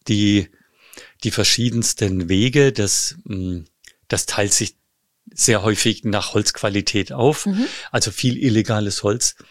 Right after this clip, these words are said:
Speaker 1: bleibt auch vor Ort und wird da zum Beispiel, äh, dann im Dorf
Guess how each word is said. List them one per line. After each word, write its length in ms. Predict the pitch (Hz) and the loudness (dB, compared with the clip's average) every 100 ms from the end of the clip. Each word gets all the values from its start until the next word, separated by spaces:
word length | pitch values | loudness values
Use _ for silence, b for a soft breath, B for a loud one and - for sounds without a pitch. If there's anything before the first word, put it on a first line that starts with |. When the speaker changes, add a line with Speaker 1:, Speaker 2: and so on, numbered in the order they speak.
| b | b
Speaker 1:
bleibt 420 | - 98 117 - - | 0 0 0 -4 0
auch 220 | 113 - | 0 0
vor 260 | - 107 | -4 -2
Ort 300 | 120 123 - | 2 0 -2
und 280 | - 113 90 | -6 -4 0
wird 220 | 101 - | -2 0
da 300 | 110 104 104 | 0 0 0
zum 220 | - - 92 | -2 -6 -4
Beispiel, 580 | 87 92 - 104 98 - B B B B B | -6 -6 -2 0 0 -4 B B B B B
äh, 260 | 117 101 98 | -6 -4 -4
dann 240 | 107 104 | -2 -2
im 200 | - 101 | -2 -2
Dorf 480 | 90 98 107 - | 2 2 2 -2